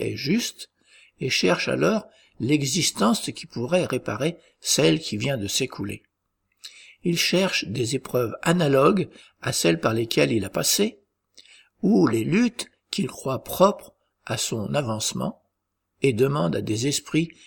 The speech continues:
qui lui sont supérieurs de l'aider dans cette nouvelle tâche qu'il entreprend, car il sait que l'esprit qui lui sera donné pour guide dans cette nouvelle existence cherchera à lui faire réparer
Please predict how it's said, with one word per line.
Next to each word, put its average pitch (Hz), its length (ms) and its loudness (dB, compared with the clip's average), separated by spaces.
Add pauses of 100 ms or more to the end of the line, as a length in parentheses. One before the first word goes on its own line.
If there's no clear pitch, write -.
(120)
qui 202 160 0
lui 175 160 2
sont - 200 -4
supérieurs 120 640 -2 (380)
de 151 160 8
l'aider 170 400 6
dans 156 140 2
cette - 260 -4
nouvelle 104 320 -6
tâche - 520 -6
qu'il - 180 -2
entreprend, - 760 -8 (920)
car 147 200 4
il 113 100 0
sait 202 260 2
que 151 100 2
l'esprit 131 600 0 (440)
qui 117 140 -4
lui 113 120 -4
sera 147 380 0
donné 127 320 0
pour 104 260 -8
guide 190 500 0 (220)
dans 147 200 -6
cette - 280 -2
nouvelle 110 300 -4
existence 160 720 0 (800)
cherchera 165 720 2
à - 100 2
lui 131 160 4
faire 170 300 2 (240)
réparer 147 720 2